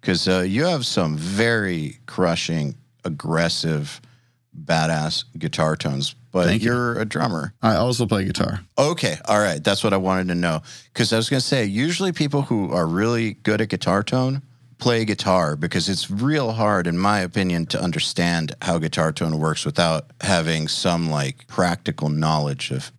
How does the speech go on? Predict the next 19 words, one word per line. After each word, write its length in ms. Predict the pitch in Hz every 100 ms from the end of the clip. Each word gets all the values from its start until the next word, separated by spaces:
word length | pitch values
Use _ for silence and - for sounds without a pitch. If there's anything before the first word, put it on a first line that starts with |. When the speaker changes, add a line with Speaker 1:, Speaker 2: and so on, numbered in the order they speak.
| -
Speaker 1:
how 140 | 80
it 60 | 76
all 160 | 80 78
works. 400 | - - - - -
Speaker 2:
And 360 | 110 113 98 - - -
I 100 | 110
would 140 | 107
say 140 | 113 107
most 280 | 110 110
of 60 | 107
the 80 | 98
bands 320 | 95 92 95
that 180 | 117 -
came 560 | - 98 95 92 92 - -
to 140 | -
me 220 | 104 95
to 160 | 90 95
record 400 | 90 87 101 92
initially 560 | 90 87 - 87 82